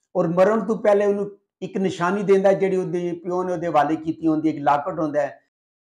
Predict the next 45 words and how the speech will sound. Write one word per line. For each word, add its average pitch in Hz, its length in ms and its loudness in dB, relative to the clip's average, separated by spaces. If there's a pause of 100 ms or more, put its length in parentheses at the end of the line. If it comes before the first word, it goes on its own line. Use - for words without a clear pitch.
ਤੇ 214 40 2
ਉਹ 202 80 4
ਫਰੀਦਾ 214 340 0
ਨੂੰ 254 140 2
ਕਹਿੰਦਾ, 240 260 0
"ਮੇਰੀ 220 200 2
ਭੈਣ 190 300 0
ਦੇ 196 80 4
ਗਲ 196 260 4
ਵਿੱਚ 190 220 -6
ਹੀ 190 60 -8 (260)
ਇਸ 170 120 -10
ਤਰ੍ਹਾਂ 175 260 -2
ਦਾ 180 60 0
ਹੀ 175 60 0
ਲਾਕਟ 160 420 0
ਹੋਏਗਾ।" 156 360 2 (380)
ਉਹ 156 60 -6
ਲਾਕਟ 160 320 0
ਜਦੋਂ 165 200 -4
ਫਰੀਦਾ 156 360 -2
ਦੇਖਦੀ 160 440 -2
ਹੈ, 160 40 4 (100)
ਉਹਨੂੰ 151 240 0
ਪਤਾ 156 240 0
ਚੱਲ 151 260 0
ਜਾਂਦਾ 139 280 -2
ਹੈ 123 240 -6 (500)
ਕਿ 143 200 -2 (160)
ਇਹ 151 120 -2
ਉਹਦਾ 143 260 -2
ਸਗਾ 139 340 -2
ਭਰਾ 131 340 0
ਹੈ। 107 120 -6 (260)
ਉਹ 151 80 2
ਆਪਸ 156 280 0
'ਚ 160 60 -4
ਮਿਲ 165 200 2
ਜਾਂਦੇ 143 340 -2
ਨੇ। 131 160 -4 (140)
ਬਾਲਾ 135 300 -2
ਗੁੱਜਰ 139 360 -6
ਮਾਰਿਆ 135 340 -2
ਜਾਂਦਾ 143 300 -4
ਹੈ 127 140 -4